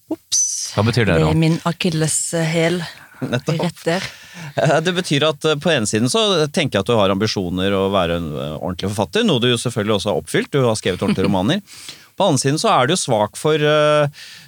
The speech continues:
Speaker 3: tull, du blir lett distrahert, eh, du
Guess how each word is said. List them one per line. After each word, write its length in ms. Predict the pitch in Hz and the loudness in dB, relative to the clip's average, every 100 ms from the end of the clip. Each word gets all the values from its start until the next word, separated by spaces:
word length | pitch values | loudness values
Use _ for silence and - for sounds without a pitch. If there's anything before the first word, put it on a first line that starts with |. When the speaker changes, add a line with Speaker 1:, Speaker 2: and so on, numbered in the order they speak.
| - | -4
Speaker 3:
tull, 360 | 165 233 226 185 | 0 2 2 0
du 80 | 147 | 0
blir 120 | 143 | 0
lett 140 | 127 | 0
distrahert, 920 | 127 - 127 123 170 226 - _ - | -2 -2 0 2 2 0 -4 _ -6
eh, 880 | 156 131 139 139 135 135 135 135 131 | -2 2 2 4 4 4 4 2 2
du 200 | 123 135 | 0 2